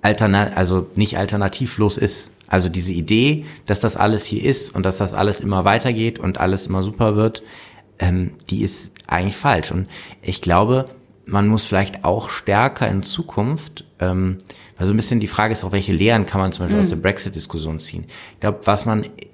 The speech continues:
Speaker 1: man hat immer nur sozusagen so ein bisschen die positiven Aspekte nach vorne gestellt der E U.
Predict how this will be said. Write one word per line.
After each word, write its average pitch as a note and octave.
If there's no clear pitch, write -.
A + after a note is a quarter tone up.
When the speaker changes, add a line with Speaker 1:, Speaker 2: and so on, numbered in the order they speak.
Speaker 1:
man F#2+
hat A2+
immer A#2+
nur A#2+
sozusagen G2+
so F2+
ein E2+
bisschen G#2+
die F#2+
positiven A#2+
Aspekte -
nach E2+
vorne F2+
gestellt A#2+
der E2+
E -
U. B2+